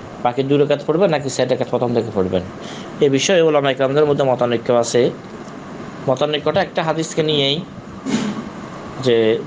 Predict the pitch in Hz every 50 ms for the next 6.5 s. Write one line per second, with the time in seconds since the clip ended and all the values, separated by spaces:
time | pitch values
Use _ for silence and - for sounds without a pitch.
0 | 160 165 - - - - - - - - - - - - - 151 147 143 143 143
1 | 139 139 139 - - - - 151 139 139 147 160 190 208 185 180 175 175 170 170
2 | 170 175 170 165 156 156 151 135 135 156 - - - - - - - - - -
3 | - - - 143 131 123 156 170 180 170 170 - - 156 170 226 - - - -
4 | - - - - - - - - - - 139 131 139 170 170 185 170 170 165 165
5 | 160 160 160 160 - 175 170 202 208 208 214 208 - 233 262 202 180 165 165 170
6 | 165 175 196 190 - 196 202 233 277